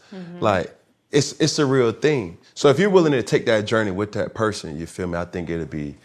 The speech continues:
Speaker 1: It's all worth it. I think the thing with women is you be kinda nervous, right? But once you in tune with God,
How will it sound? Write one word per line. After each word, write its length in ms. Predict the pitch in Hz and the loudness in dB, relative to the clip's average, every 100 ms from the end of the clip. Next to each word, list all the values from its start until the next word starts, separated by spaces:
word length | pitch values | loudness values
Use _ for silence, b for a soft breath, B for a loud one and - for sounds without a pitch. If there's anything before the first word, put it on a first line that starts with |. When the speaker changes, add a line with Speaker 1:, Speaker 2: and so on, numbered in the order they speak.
| _ | _
Speaker 1:
It's 160 | 254 254 | -6 0
all 180 | 254 220 | 2 2
worth 200 | 214 214 | 0 0
it. 60 | |
I 60 | 220 | -2
think 260 | 240 240 - | -2 -4 -4
the 80 | |
thing 240 | 196 202 190 | -4 -4 -2
with 140 | 175 | -4
women 440 | 170 170 175 196 190 | -4 -6 -6 -8 -8
is 560 | 160 151 143 - - - - | -8 -8 -10 -14 -20 -20 -8
you 160 | 240 | -4
be 120 | 294 277 | -2 -4
kinda 320 | 226 202 180 | -4 -6 -4
nervous, 600 | 170 160 - - - - | -4 -6 -6 -8 -12 -6
right? 280 | 196 - - | -4 -4 -4
But 100 | 180 | -2
once 320 | 185 214 - | 0 -2 -2
you 100 | 240 | -4
in 100 | 233 | -4
tune 420 | - - 180 175 | -6 -6 -4 -2
with 160 | 170 160 | -4 -2
God, 420 | 165 156 - - | -2 -2 -4 -8